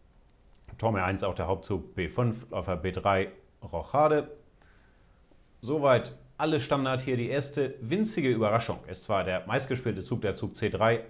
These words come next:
aber in den Duellen gegen Svidler hatte Karjakin in letzter Zeit eine andere Variante gespielt, nämlich A vier, B vier, D vier. Durchaus auch mit Erfolg oder mit guten Stellungen, daher eine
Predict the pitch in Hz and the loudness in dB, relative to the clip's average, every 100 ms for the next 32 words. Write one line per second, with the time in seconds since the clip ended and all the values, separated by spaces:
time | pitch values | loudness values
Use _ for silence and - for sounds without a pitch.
0 | - 117 117 117 - 127 123 117 117 113 | -4 0 2 0 -2 -2 0 2 2 0
1 | 107 123 151 170 156 139 127 127 131 123 | 0 0 2 2 2 0 0 -2 0 2
2 | 113 110 - 104 101 - 98 95 90 87 | 2 0 -2 0 -2 -2 -4 -4 -6 -6
3 | 95 90 92 98 95 92 90 92 87 - | -4 -2 -2 -2 0 0 0 -4 -6 -4
4 | 95 87 85 82 - 98 92 - 98 87 | -6 -4 -8 -8 -4 0 0 -2 -4 -6
5 | 80 - 90 87 92 78 110 120 - 107 | -8 -6 -6 -6 -8 -4 -2 -4 -2 -2
6 | 107 - - - - - - - - _ | -2 -6 -20 -20 -20 -20 -20 -20 -20 _
7 | 226 220 202 180 - - 160 131 135 107 | -2 4 4 4 -2 4 4 4 2 0
8 | - 117 113 120 110 104 98 127 107 - | 4 2 2 2 2 2 -2 -4 -4 0
9 | 110 107 110 120 113 110 104 107 - _ | 2 2 0 -2 0 4 4 2 -4 _
10 | - - - _ _ - 127 127 131 | -20 -20 -20 _ _ -4 0 2 0